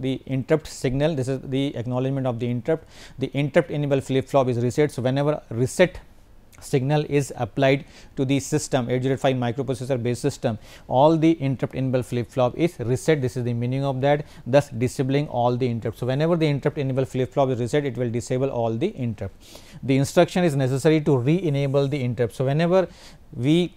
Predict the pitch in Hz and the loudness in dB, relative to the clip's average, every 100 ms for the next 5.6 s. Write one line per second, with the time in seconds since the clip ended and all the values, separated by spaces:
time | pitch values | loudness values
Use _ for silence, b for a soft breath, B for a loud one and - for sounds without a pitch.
0 | - 127 147 190 165 156 156 135 160 156 | -8 -2 4 4 4 2 0 0 -2 -2
1 | 143 147 135 139 - 135 127 147 117 131 | 2 4 4 2 0 0 0 -2 0 0
2 | 185 135 139 139 131 127 165 226 135 135 | 0 0 -2 0 0 2 0 -2 -4 -4
3 | 131 160 - 127 - - - - - - | -2 -4 -2 -6 -8 -18 -20 -20 -20 -20
4 | - - - - - - 123 135 147 127 | -20 -20 -20 -20 -16 -4 -2 2 2 2
5 | 120 123 165 160 135 | -2 2 4 4 4